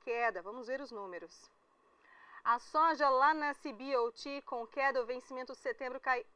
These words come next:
um por cento a quinze dólares e setenta e seis centos por bushel. Soja aqui no Brasil.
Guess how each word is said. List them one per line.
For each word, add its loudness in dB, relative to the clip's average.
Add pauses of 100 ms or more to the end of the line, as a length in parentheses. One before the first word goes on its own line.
(120)
um -6
por -8
cento -6
a -4
quinze -8
dólares -4 (420)
e -6
setenta -8
e -12
seis -10
centos -12
por -12
bushel. -8
Soja 4
aqui -4
no -4
Brasil. -2